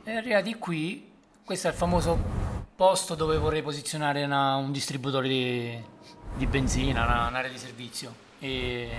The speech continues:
non avendola ancora realizzata, non avendo, cioè, più che altro pure bisogna capire un attimino come, come modellarla, come organizzarla. Non avendola ancora prodotta, faccio finta che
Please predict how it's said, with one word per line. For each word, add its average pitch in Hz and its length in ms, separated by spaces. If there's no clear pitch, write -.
non 170 120
avendola 190 340
ancora 175 280
realizzata, 165 680
non 139 140
avendo, 147 260
cioè, 139 180
più 135 420
che 160 100
altro 143 220
pure 135 140
bisogna 139 300
capire 139 200
un 131 60
attimino 143 320
come, 127 500
come 147 220
modellarla, 139 580
come 131 160
organizzarla. 127 800
Non 165 160
avendola 185 280
ancora 185 280
prodotta, 180 720
faccio 139 220
finta 139 260
che 131 240